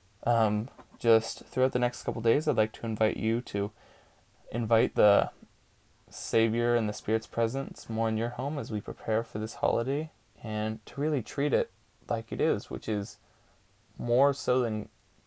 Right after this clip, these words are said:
even Christmas, which is hard to say because I love Christmas, let me tell you, but to treat this holiday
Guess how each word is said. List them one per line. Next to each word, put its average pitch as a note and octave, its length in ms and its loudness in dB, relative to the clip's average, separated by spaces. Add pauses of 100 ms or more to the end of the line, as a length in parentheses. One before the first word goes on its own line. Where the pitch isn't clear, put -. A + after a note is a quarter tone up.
(120)
even A#2+ 260 -2
Christmas, - 500 -6
which - 240 -6
is G#2+ 100 -8
hard A#2 180 4
to - 60 -10
say - 160 0
because G#2+ 360 -6
I A2 220 4
love G#2+ 480 2
Christmas, - 540 -12
let G2+ 80 0
me A2 100 -4
tell G#2 180 0
you, - 160 -4 (120)
but G#2 240 4 (1160)
to A#2+ 100 -6
treat - 280 -4
this - 180 -4
holiday G#2 640 2